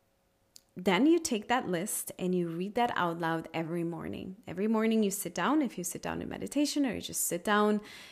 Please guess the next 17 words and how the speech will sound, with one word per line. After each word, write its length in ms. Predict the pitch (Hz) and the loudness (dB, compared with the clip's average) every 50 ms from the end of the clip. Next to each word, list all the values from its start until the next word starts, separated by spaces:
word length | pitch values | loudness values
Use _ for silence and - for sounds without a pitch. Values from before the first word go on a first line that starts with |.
| - _ - | -18 _ -2
read 240 | 196 214 233 269 | 2 2 4 4
out 320 | 277 - 285 320 320 269 214 | 4 4 4 4 4 2 2
loud 540 | 185 175 165 165 165 170 165 170 180 - - - - - _ _ _ _ _ _ _ _ _ _ _ | 2 4 4 4 4 4 2 0 -2 -4 -8 -12 -14 -20 _ _ _ _ _ _ _ _ _ _ _
everything 800 | - 220 220 214 233 233 240 233 220 - - 185 180 180 180 - - | 2 2 4 4 2 2 0 0 -2 -2 0 0 0 0 -2 -2 -2
on 260 | - 165 170 175 175 | -2 0 0 0 -2
that 240 | 170 - - - - | -4 -6 -8 -8 -6
list 600 | 131 135 151 139 - - - - - - - - _ _ _ _ _ _ - - - | -4 -4 -4 -4 -4 -4 -4 -4 -6 -8 -12 -18 _ _ _ _ _ _ -20 -12 -8
every 640 | 156 165 170 170 170 180 175 175 175 175 170 175 180 - | -4 -4 -4 -4 -4 -4 -4 -2 -2 -2 -4 -6 -8 -10
morning. 720 | 170 165 165 160 - 135 160 - - - 53 55 - - - _ - - - - - - - _ _ - | -8 -6 -6 -6 -6 -6 -8 -10 -10 -10 -10 -10 -10 -12 -14 _ -20 -20 -20 -20 -20 -20 -20 _ _ -12
And 200 | 175 170 170 180 | -10 -8 -6 -4
then 140 | 175 180 | -4 -4
keep 400 | 180 180 - - 214 190 - _ | -6 -8 -8 -8 -8 -8 -8 _
doing 400 | - - 202 220 277 277 240 196 | -4 0 2 4 6 6 4 2
it. 400 | 165 - - - - - - - _ - | 0 -6 -12 -14 -14 -16 -16 -16 _ -16
Keep 260 | - - 190 180 - | -14 -14 -14 -12 -12
doing 360 | - 180 170 180 196 233 254 | -10 -4 -2 0 0 0 0
it, 280 | 269 269 277 269 - - | 0 -2 -4 -6 -10 -16